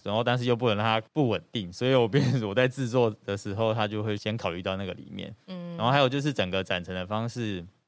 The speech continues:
Speaker 1: 也是因为我刚刚讨论到，就是我不想要用展台单纯的方法，所以我就想说，
Speaker 2: 嗯。
Speaker 1: 那我就画个设计图给叶小姐，然后她就说，诶，那就以我的方式为执行。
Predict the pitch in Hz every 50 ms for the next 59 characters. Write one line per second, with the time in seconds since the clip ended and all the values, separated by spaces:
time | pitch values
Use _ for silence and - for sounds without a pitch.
0 | _ 101 101 98 95 120 127 139 143 143 143 139 135 131 127 127 - - 104 -
1 | 117 127 135 131 - 107 95 95 113 123 120 123 120 117 113 104 120 117 113 120
2 | 117 113 101 92 87 113 - - 87 87 98 107 110 110 107 - 80 - - -
3 | - - - 110 - - 101 107 117 - 98 87 87 87 92 90 95 98 - -
4 | - - - _ _ _ _ _ _ 120 127 127 107 104 101 - 113 98 87 87
5 | 101 104 107 110 120 131 123 113 104 107 - _ _ _ - - 117 110 120 113
6 | 107 104 98 95 - 117 104 117 107 101 87 78 85 87 87 80 - - - -
7 | 107 104 95 87 85 92 90 87 - 101 107 123 123 120 127 127 135 135 139 135
8 | 127 117 127 123 120 117 113 110 107 104 98 101 110 113 101 90 82 85 82 85
9 | 82 - 98 95 98 98 - 98 92 87 87 82 82 82 78 - - 95 90 87
10 | 95 - - 82